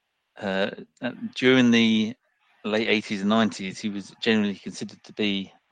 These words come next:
uh, the best goalkeeper never to have won a full England cap.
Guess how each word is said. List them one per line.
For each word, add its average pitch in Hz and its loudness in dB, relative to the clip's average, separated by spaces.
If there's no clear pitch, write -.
uh, 95 -2
the 92 -8
best - -4
goalkeeper 107 -2
never 104 0
to - -6
have 98 -4
won 101 0
a 113 -6
full 113 -2
England 101 0
cap. 85 -12